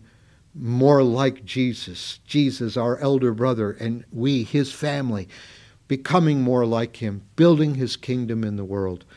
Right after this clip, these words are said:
In those days, Caesar Augustus issued a decree, and when the fullness of time came, God sent his son, the scripture tells us.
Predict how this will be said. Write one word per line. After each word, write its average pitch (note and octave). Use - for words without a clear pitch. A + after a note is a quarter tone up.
In B2+
those F3+
days, G#2
Caesar A2
Augustus G#2+
issued G#2
a G2+
decree, G2+
and B2
when C#3+
the D3
fullness F3+
of A#2+
time G#2
came, F#2+
God A2+
sent G#2+
his G2+
son, F#2+
the F#2
scripture -
tells F#2+
us. E2+